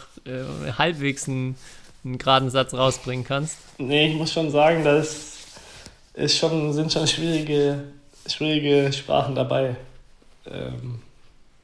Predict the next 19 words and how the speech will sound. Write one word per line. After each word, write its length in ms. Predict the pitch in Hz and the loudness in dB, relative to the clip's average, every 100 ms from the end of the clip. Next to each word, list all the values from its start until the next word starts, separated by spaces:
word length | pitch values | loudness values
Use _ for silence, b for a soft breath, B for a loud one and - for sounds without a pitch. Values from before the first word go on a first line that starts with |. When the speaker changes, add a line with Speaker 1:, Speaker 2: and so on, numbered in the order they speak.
| - | -8
Speaker 2:
ja, 200 | 123 120 - b b b b - | -6 -6 -10 b b b b -20
Kön-, 280 | - 156 147 | -2 -2 0
könnte 140 | - 156 | 0 0
Speaker 1:
Gibt's 180 | 147 | 2
Speaker 2:
schwer 220 | 165 139 131 | 4 4 2
Speaker 1:
ein, 60 | |
Speaker 2:
werden. 300 | 123 117 120 - b b - | 0 -4 -8 -12 b b -4
Speaker 1:
gibt's 240 | 165 156 - | -4 -2 -4
einen 100 | 160 | 4
Ort, 260 | 143 160 | 6 6
auf 120 | 147 | 2
den 140 | - 151 | 0 -2
du 60 | |
dich 160 | 151 143 | -2 -4
besonders 420 | 143 147 151 143 | -4 0 0 0
freust 540 | - 143 175 214 - - | 0 2 4 2 -4 -8
und 120 | 143 | 0
auch 100 | 139 | 0
einen, 440 | 147 151 156 160 | 2 2 2 -4